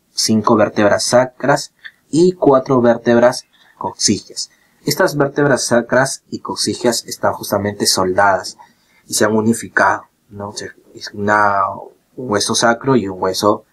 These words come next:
coxigio están, se han unificado. Vamos a ver más adelante.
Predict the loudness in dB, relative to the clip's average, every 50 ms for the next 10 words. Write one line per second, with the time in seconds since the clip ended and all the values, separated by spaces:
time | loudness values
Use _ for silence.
0 | _ _ _ -10 -8 -6 -2 -2 0 0 -2 -4 -8 -8 -6 -4 -4 -4 -4 -6
1 | -6 -4 -4 -4 -6 -6 -10 -10 -10 -10 -8 -8 -10 -12 -14 -16 -12 -6 -4 -4
2 | -4 -4 -6 -8 -14 _ _ _ _ _ _ _ _ _ _ _ _ _ _ _
3 | -8 -6 -4 -2 0 0 0 -2 -4 -6 -6 -8 -8 -8 -8 -10 -8 -6 -4 -6
4 | -6 -6